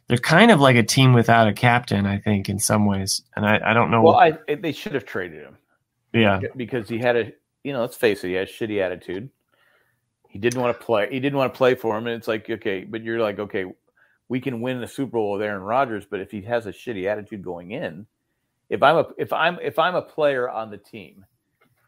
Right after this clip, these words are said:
Speaker 2: and Aaron Rodgers goes, "Well, well, well, well, well," I'm like, "Well, why do I want him on my fucking team?"
Speaker 1: I think Aaron Rodgers comes to life. It's Sunday Night Football, and just to s-,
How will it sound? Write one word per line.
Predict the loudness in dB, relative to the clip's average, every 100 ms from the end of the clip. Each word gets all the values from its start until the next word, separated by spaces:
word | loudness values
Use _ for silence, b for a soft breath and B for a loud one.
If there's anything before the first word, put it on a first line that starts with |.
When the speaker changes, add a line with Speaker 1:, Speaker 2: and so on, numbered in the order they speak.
| _ _ -14
Speaker 2:
and | -8
Aaron | -6 -4
Rodgers | -2 -4 -6
goes, | -8 -6 -8 -14 _ _ _ _ _ _ _
"Well, | -8 -6
well, | -4 -6
well, | -8
well, | -8 -10
well," | -10 -10 -12 -14
I'm | -14 -10
like, | -10 -12 _ -20 _
"Well, | -10
why | -8
do | -4
I | -4
want | -4 -6
him | -8
on | -10
my | -8
fucking | -6 -6 -6 -8
team?" | -12 -14 -16 _ _ _ _ -20 -20 -20 _ _ _ -20 -20 B B B B B B B 4
Speaker 1:
I | 6 8 6
think | 6 4 4 2 2
Aaron | 6 6
Rodgers | 6 6 4 0 -2
comes | 0 0 0
to | 2
life. | 4 4 2 -6 -20 -16 -10
It's | -4
Sunday | 0 2 4 4
Night | 2 2
Football, | -2 -2 0 0 0 -2
and | -2 0
just | 2 4 4 4 0
to | 0
s-, | 0 0 -2 -4